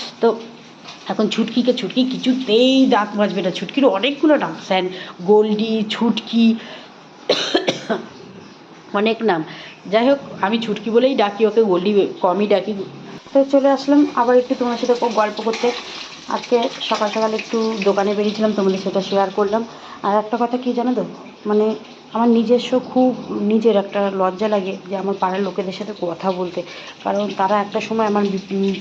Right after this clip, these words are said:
আমার বিপদে আমার পাশে এসে দাঁড়িয়েছে, আমার মেয়ের পাশে দাঁড়িয়েছে। তো তারা সব সময় এই ভিডিওর মাধ্যমে দেখে বা, আহ, সবটাই তারা বুঝতে পারে, কিন্তু তারা যখন আমাকে দেখে না, তারা জিজ্ঞেস করে,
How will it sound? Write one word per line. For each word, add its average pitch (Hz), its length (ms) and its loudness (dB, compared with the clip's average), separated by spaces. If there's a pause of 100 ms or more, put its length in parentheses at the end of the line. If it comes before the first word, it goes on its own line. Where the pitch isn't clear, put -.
(120)
আমার 214 280 0
বিপদে 196 340 -2
আমার 196 200 0
পাশে 196 260 -4
এসে 208 180 -2
দাঁড়িয়েছে, 185 320 -2
আমার 185 160 -2
মেয়ের 196 420 2 (520)
পাশে 190 240 -2
দাঁড়িয়েছে। 185 460 -2 (360)
তো 185 120 -8
তারা 196 280 0
সব 190 120 -2 (180)
সময় 220 160 0
এই 208 80 2
ভিডিওর 196 380 0
মাধ্যমে 196 420 0
দেখে 175 460 -2
বা, 175 220 2 (400)
আহ, 175 240 -2
সবটাই 208 480 -2
তারা 233 200 2
বুঝতে 208 340 -4
পারে, 180 260 -2 (100)
কিন্তু 202 380 0 (400)
তারা 196 180 0
যখন 202 280 -2
আমাকে 202 460 0
দেখে 185 220 -2
না, 233 120 -2
তারা 180 200 0
জিজ্ঞেস 180 320 -4
করে, 185 160 -2